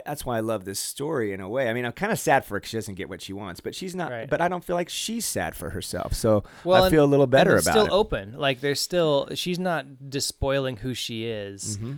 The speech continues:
Speaker 2: uh, by doing that, like, by, by serving her brother.
Speaker 1: Right.
Speaker 2: And there's still hope and time for love for her.
Speaker 1: And,
Speaker 2: You know,
Speaker 1: and, and there is even hope for her if Carl decides,
Speaker 2: Absolutely.
Speaker 1: "I love this person,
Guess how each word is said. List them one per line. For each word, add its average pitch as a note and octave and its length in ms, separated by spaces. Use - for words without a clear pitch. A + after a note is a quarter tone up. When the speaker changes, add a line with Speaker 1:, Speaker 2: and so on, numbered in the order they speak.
Speaker 2:
uh, G#2+ 320
by A2+ 180
doing A#2+ 320
that, G2 280
like, A2+ 200
by, A2+ 140
by A2 220
serving A2 480
her G#2+ 120
brother. A2+ 440
Speaker 1:
Right. A2 120
Speaker 2:
And A#2 240
there's B2+ 220
still D#3+ 280
hope C#3 280
and C3 160
time A#2+ 400
for A2+ 160
love A2 280
for D#3 220
her. G2 280
Speaker 1:
And, G3 120
Speaker 2:
You A#2+ 80
know, A#2+ 60
Speaker 1:
and, F3+ 200
and E3+ 140
there G3 120
is G#3+ 140
even A#3 220
hope G3 220
for F#3+ 160
her F#3 340
if D#3 160
Carl G3+ 340
decides, D#3+ 560
Speaker 2:
Absolutely. B3+ 340
Speaker 1:
"I F3 60
love D#3+ 240
this D3 160
person, D3+ 480